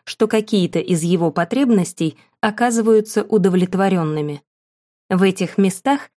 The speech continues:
его гнев стихает, и он на какое-то время способен воспринимать мир и себя самого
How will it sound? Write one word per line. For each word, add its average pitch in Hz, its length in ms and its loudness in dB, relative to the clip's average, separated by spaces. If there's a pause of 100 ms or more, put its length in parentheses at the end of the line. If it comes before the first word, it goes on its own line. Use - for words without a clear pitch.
(140)
его 202 260 2
гнев 180 340 2
стихает, 226 680 -4 (320)
и 277 80 2
он 320 200 2
на 269 80 2
какое-то 233 500 2
время 196 300 4
способен 175 600 -2
воспринимать 175 760 0
мир 208 380 2
и 190 60 0
себя 170 360 -2
самого 214 520 -2